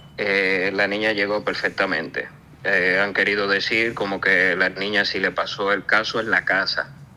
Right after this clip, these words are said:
cosa que no es así, donde nosotros siempre tenemos cuidado con la niña, siempre se tiene en un lugar donde ella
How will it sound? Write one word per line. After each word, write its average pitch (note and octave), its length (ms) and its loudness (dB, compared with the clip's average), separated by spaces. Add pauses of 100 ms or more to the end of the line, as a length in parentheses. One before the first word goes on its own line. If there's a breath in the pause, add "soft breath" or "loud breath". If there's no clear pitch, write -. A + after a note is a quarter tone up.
(840)
cosa G2+ 300 0
que F#2 100 2
no F2+ 100 -2
es F2 120 -2
así, A#2+ 260 0
donde F#2 300 -2
nosotros F#2+ 420 -4
siempre G2 260 0
tenemos G2 360 -2
cuidado G2 360 0
con G2+ 140 0
la G#2+ 100 2
niña, A2+ 420 0
siempre - 300 -4
se F#2+ 140 -2
tiene F#2+ 640 -2 (380 soft breath)
en F#2 520 -2
un G2+ 140 -2
lugar G#2+ 400 2
donde G2+ 340 0
ella A2 300 0